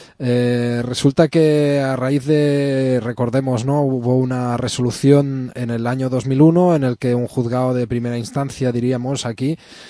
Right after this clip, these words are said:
eh, pues hizo una resolución en la que reconocía que había habido un error en lo que en Estados Unidos se llama la fase de la sentencia. Eh, es decir, el fiscal y el juez, el juez se habían dedicado a intoxicar al jurado para que,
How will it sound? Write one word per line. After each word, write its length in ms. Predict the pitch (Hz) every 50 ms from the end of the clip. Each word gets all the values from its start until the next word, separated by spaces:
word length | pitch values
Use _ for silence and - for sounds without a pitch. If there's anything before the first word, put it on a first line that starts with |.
| - - -
eh, 760 | 135 123 120 123 120 120 120 117 117 117 117 117 117 113 113 -
pues 200 | 120 113 107 -
hizo 180 | 127 - - 139
una 180 | 135 139 135
resolución 560 | 131 135 - - 139 139 123 - - 147 139
en 120 | 151 147 147
la 160 | 139 131 123
que 240 | - 131 131 135 135
reconocía 760 | 131 131 117 127 120 120 107 - - 131 127 131 135 143 139
que 280 | - 143 131 131 135 135
había 240 | 123 123 123 123
habido 220 | 123 123 131 127 127
un 100 | 127 127
error 320 | 123 120 127 135 139 143
en 120 | 143 131 123
lo 100 | 120 110
que 220 | - 120 117 117
en 100 | 113 110
Estados 320 | 107 - - 123 120 -
Unidos 240 | 127 131 131 131 117
se 100 | - 131
llama 200 | 127 123 131 135
la 100 | 127 110
fase 320 | - - 127 117 - 131 127
de 80 | 123
la 100 | 120 113
sentencia. 720 | - - 117 110 - 147 151 156 - - 165 175 185 - _ - - - - - - - - - -
Eh, 320 | 120 113 117 117 117 117 113
es 60 | 107
decir, 340 | 123 113 - - 131 127 123
el 400 | 120 117 117 120 113 113 113 104
fiscal 580 | - - 127 113 - - - 139 135 135 139 135
y 100 | 131 131
el 120 | 131 123
juez, 460 | - - - 131 131 127 - - - -
el 200 | - 127 117 110
juez 240 | - - 143 135 -
se 80 | - 127
habían 600 | 117 123 123 123 120 123 123 120 120 120 117 113
dedicado 380 | 120 117 117 113 - 131 127
a 60 | 127
intoxicar 500 | 123 113 - 117 - - 135 - 131 127
al 100 | 123 120
jurado 420 | 110 - 127 120 127 143 139 123 107
para 340 | - 113 107 104 107 104 -
que, 400 | - 110 107 104 107 104 104